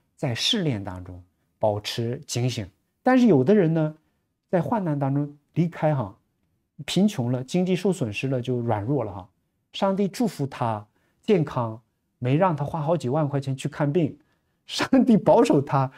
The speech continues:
平安的开车上下班来回，没有被车，遭遇车祸损失几千万、几百万的这样的医疗费，他不觉得这是赚。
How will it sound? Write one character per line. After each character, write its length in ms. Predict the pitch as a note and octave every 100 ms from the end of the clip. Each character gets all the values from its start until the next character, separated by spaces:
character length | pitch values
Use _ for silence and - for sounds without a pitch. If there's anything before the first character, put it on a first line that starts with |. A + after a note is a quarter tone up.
| - - _
平 220 | - F3+
安 160 | G3+ G#3
的 100 | F#3+
开 220 | F#3 F3+
车 280 | E3+ F3 D#3+
上 180 | G3 F3
下 200 | F3+ D#3+
班 300 | E3 D#3+ D3
来 140 | C3
回， 380 | B2+ A#2 B2+ C3+ - _ _
没 120 | - G3
有 80 | D#3+
被 300 | G3 F#3 D#3+ _ _ _
车， 220 | - F#3
遭 220 | F#3 F#3+
遇 100 | G3
车 240 | F3+ F3 F3
祸 200 | A3 C3
损 220 | - A2
失 200 | - F3
几 180 | - A#2
千 260 | - D3+
万、 240 | E3+ D3+ C#3 - -
几 140 | -
百 180 | D#3+ C#3
万 240 | C3+ E3+ D3
的 100 | B2+
这 120 | D3+
样 120 | C#3+
的 80 | C#3
医 120 | E3
疗 180 | D#3 D#3
费， 300 | D#3 F3 - _ _ _
他 60 | F3+
不 140 | C4+
觉 140 | - A2+
得 100 | A#2+
这 120 | B2
是 60 | A#2+
赚。 260 | G#3 C#3